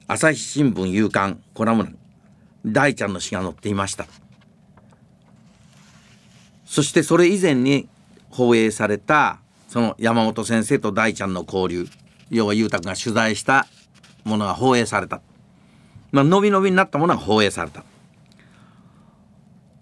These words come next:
せがれ裕太は八月二十七日、急性心不全で他界。二十九年間のみ-、短い命でありました。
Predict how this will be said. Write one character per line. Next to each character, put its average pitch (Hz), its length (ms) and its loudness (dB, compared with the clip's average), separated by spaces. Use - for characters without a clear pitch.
せ 127 200 0
が 127 100 2
れ 123 80 0
裕 127 160 2
太 98 220 -2
は 98 260 2
八 - 300 2
月 139 240 2
二 135 160 4
十 98 220 -2
七 - 200 -6
日、 87 360 -4
急 139 260 4
性 131 320 4
心 120 340 2
不 110 160 -4
全 101 300 0
で 123 80 2
他 - 220 -10
界。 - 160 -10
二 123 160 4
十 107 240 2
九 135 240 2
年 131 200 4
間 104 200 0
の 98 80 0
み-、 110 280 2
短 113 440 0
い 107 80 2
命 107 280 0
で 104 160 2
あ 90 60 0
り 92 60 -4
ま 87 100 -8
し - 80 -10
た。 - 120 -14